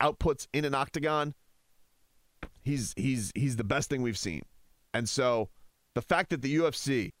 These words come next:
has not been able to get momentum behind him as being something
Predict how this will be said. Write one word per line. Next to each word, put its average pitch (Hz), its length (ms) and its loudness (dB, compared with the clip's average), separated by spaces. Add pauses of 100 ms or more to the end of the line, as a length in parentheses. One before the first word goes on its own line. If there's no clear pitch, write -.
(120)
has 107 140 0
not 143 140 0
been 160 100 -2
able 147 160 2
to 131 80 -4
get 123 160 -2
momentum 127 580 0
behind 120 480 -2
him 92 240 -6 (520)
as 113 180 0
being 156 360 0
something 101 580 -2